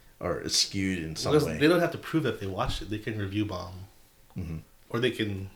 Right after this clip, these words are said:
Speaker 2: review, what's the opposite
Speaker 1: No, I
Speaker 2: of
Speaker 1: think
Speaker 2: that?
Speaker 1: they changed that, didn't they?
Speaker 2: I think they're trying to change. I don't know
Speaker 1: Yeah.
Speaker 2: if they did.
Speaker 1: Okay, so they haven't changed it yet?
Speaker 2: I don't know.
Speaker 1: Okay.
Speaker 2: I
Speaker 1: Yeah, that's why I said I, I don't really care for Rotten Tomatoes. If they did,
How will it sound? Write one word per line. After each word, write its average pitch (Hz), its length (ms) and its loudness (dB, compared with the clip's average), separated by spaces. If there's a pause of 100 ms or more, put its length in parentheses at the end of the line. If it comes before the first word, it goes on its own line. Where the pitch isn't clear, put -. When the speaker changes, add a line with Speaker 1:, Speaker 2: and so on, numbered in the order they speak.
(100)
Speaker 2:
review, 98 400 -4 (160)
what's 110 160 -8
the 95 100 -4
opposite 104 180 0
Speaker 1:
No, 104 60 6
I 101 40 2
Speaker 2:
of - 60 -2
Speaker 1:
think - 120 -4
Speaker 2:
that? - 40 2
Speaker 1:
they - 60 2
changed 180 320 -2
that, - 180 -6
didn't 98 160 -6
they? - 140 -4 (440)
Speaker 2:
I 120 60 -2
think 131 200 0
they're 127 100 2
trying 123 280 0
to 110 40 0
change. 101 280 -6
I - 40 -4
don't 123 100 2
know 110 40 8
Speaker 1:
Yeah. 82 80 6
Speaker 2:
if - 60 -2
they 95 60 -4
did. 90 160 -8 (100)
Speaker 1:
Okay, 82 320 -2
so - 180 -4
they 98 80 4
haven't 95 160 -2
changed 92 240 -6
it - 80 -8
yet? 104 160 -2 (240)
Speaker 2:
I 123 80 4
don't 110 100 2
know. 95 120 -4 (320)
Speaker 1:
Okay. - 160 -8
Speaker 2:
I 92 80 -6 (420)
Speaker 1:
Yeah, 123 240 8
that's 98 240 0
why 101 100 2
I 85 40 2
said 87 240 2
I, 85 320 -4
I - 40 0
don't 95 160 0
really 87 160 -2
care 90 220 -4
for 73 120 -8
Rotten 76 180 -8
Tomatoes. 87 580 -6
If 85 100 -4
they 95 120 0
did, 107 320 4